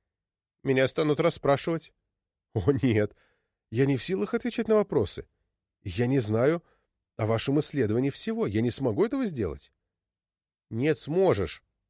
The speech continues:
убедительно произнесла Милли. «Ты не настолько глупа». Патрис уже привыкла к манере Милли вести разговор. «Я совсем не глупа, Милли, но я нужна дома, должна работать.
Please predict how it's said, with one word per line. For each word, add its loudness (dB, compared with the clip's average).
убедительно -2
произнесла 0
Милли. -4
«Ты -8
не -4
настолько -4
глупа». -2
Патрис -2
уже 0
привыкла -2
к -8
манере 0
Милли -2
вести -6
разговор. -6
«Я -6
совсем 0
не 0
глупа, -2
Милли, -6
но 0
я 2
нужна 0
дома, 0
должна 0
работать. -4